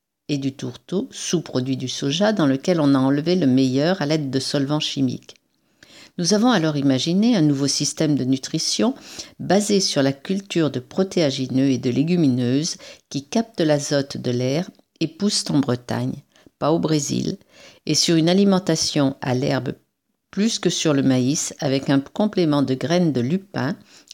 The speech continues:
de pois, de févrole. La démarche est alors empirique.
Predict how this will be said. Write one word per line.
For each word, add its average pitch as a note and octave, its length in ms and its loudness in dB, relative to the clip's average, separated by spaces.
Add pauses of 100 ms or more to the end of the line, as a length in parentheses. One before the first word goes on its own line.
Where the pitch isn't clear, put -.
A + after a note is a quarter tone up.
de C#3 160 -4
pois, - 640 -2
de C#3 100 -2
févrole. - 680 -2 (920)
La C3+ 100 0
démarche G3 440 4
est - 120 -2
alors E3+ 240 2
empirique. - 720 -6